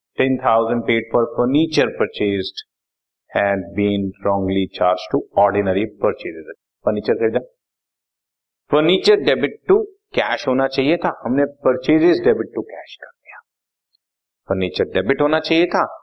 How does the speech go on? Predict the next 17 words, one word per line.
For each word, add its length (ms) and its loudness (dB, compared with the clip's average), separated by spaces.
हमने 320 -2
purchases 560 -2
फालतू 320 -2
डेबिट 300 -10
कर 140 -20
दिया। 120 -20
So 160 -2
furniture 460 -2
debit 280 0
to 140 4
purchases 680 0
ten 260 -4
thousand। 420 -12
Next 260 2
entry, 340 4
repairs 720 4
made 280 2